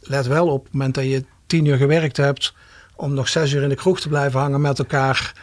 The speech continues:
en, en, eh, en borrels te drinken of wat dan ook... ja, dan,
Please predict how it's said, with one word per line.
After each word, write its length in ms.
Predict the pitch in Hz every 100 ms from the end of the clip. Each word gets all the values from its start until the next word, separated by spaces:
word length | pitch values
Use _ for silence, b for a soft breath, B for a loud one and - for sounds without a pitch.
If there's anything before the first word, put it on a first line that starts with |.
| B B -
en, 340 | 135 143 143
en, 280 | 151 143 139
eh, 140 | 135 139 196 -
en 200 | 147 139
borrels 360 | 127 160 175 -
te 60 |
drinken 340 | 147 135 135 131
of 60 | 131
wat 140 | 131
dan 140 | 135 123
ook... 220 | 143 - B B B B -
ja, 180 | 147
dan, 280 | 143 139 151